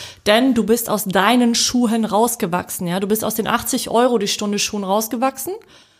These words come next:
Und das bedeutet, dass auch deine Kunden mit dir gemeinsam wachsen dürfen. Und manchmal selektieren sich dann einfach Kundinnen, die nicht mehr zu dir passen, von alleine aus. Dafür kommen aber immer neue nach. Das können wir dir hier garantieren, denn bei uns ist es auch so.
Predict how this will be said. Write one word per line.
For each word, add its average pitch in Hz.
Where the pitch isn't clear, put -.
Und 226
das 285
bedeutet, 269
dass 240
auch 233
deine 233
Kunden 277
mit 220
dir 202
gemeinsam 214
wachsen 190
dürfen. 185
Und 208
manchmal 240
selektieren 220
sich 220
dann 185
einfach 180
Kundinnen, 220
die 185
nicht 196
mehr 196
zu -
dir 175
passen, 190
von 285
alleine 214
aus. 185
Dafür 262
kommen 226
aber 208
immer 320
neue 240
nach. 226
Das -
können 247
wir 240
dir 233
hier 254
garantieren, 220
denn 214
bei 190
uns 240
ist 220
es 208
auch 156
so. -